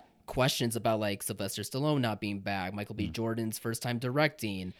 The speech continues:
Speaker 1: Are audiences still gonna be interested in Creed? 'Cause the last one was pre-pandemic. And, yeah, so I, I think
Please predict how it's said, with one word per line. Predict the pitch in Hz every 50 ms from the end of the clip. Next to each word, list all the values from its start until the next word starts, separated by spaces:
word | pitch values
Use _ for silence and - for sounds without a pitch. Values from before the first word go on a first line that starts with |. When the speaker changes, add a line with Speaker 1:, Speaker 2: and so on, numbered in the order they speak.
| - - _
Speaker 1:
Are | - 101 104 -
audiences | 104 113 110 113 113 113 - - 127 120 117 113 -
still | - - 120 120 120
gonna | 117 131 127
be | 135 135
interested | - - 165 175 165 147 135 120 - - 120
in | 113 104
Creed? | - - - 110 107 104 101 101 -
'Cause | - 110 101 95 98 - -
the | - 107
last | 110 131 143 143 -
one | - 123 113
was | 104 104 101 - - _ _ _ _ _
pre-pandemic. | - - 160 185 185 160 - 135 113 107 101 92 98 92 80 85 78 82 - -
And, | 87 104 101 98 95 95 - _ _ _ _ _ _ _ _ _
yeah, | _ 165 196 165 98
so | - - - 139 131 131 123
I, | - 131 131 131 - - - - - _ -
I | -
think | - - 311 160